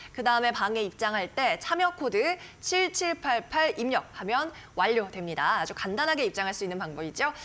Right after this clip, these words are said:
큐알 코드 그래도 조금 어렵다 하는 분들은 문자 메시지 이용하셔도 됩니다. 샵 삼칠칠 이 번으로, 어, 저희에게 문자 한 통 보내주시면 저희가 답장으로 링크 보내드릴 테니까요. 보내실 때 내용만 통일해주세요.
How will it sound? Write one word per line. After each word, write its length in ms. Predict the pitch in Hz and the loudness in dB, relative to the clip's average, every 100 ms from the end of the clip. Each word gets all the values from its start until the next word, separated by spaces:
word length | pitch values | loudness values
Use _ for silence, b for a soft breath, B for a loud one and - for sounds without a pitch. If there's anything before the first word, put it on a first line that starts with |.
| B B B | B B B
큐알 260 | 392 415 | 4 4
코드 220 | 403 403 349 | 2 0 0
그래도 420 | 294 339 359 349 | 2 2 4 2
조금 220 | 311 269 | 2 2
어렵다 420 | 175 247 269 247 | 2 2 2 2
하는 320 | 165 262 269 | 2 -2 -4
분들은 420 | 240 226 247 349 349 B - | -2 0 2 2 0 B -4
문자 440 | 233 269 269 269 | -2 -2 0 0
메시지 460 | 233 226 202 220 269 | 0 -2 -2 0 0
이용하셔도 420 | 214 180 190 208 | 0 0 -2 -4
됩니다. 380 | 190 143 120 - B B | -4 -4 -4 -4 B B
샵 320 | - 320 320 | 0 0 0
삼칠칠 720 | - 302 285 277 262 277 262 | -6 -4 -4 -4 -4 -2 -2
이 100 | 214 | -2
번으로, 560 | 220 285 233 240 285 160 B B | 2 2 2 2 2 0 B B
어, 200 | - 170 | -2 -2
저희에게 560 | 170 196 220 214 220 214 | 0 0 2 4 2 2
문자 340 | 202 262 - | 2 2 2
한 240 | 156 - 262 | 0 -2 -6
통 120 | 285 | -2
보내주시면 720 | 240 247 214 202 214 277 349 | 0 0 0 -2 0 2 2
저희가 260 | 330 196 180 | 0 -2 -2
답장으로 720 | - 214 - 320 339 330 311 | -2 -4 0 2 4 2 0
링크 260 | 226 202 220 | 0 -2 -4
보내드릴 420 | 190 190 214 226 | -4 -4 -2 -4
테니까요. 680 | 208 185 - 156 190 311 339 B B | -4 -6 0 2 4 2 0 B B
보내실 400 | - 320 381 381 | 0 2 4 2
때 100 | 370 | 2
내용만 540 | 320 208 285 349 330 311 | 4 4 4 4 2 2
통일해주세요. 760 | 320 294 277 208 202 214 311 | -2 -2 0 -2 -2 2 2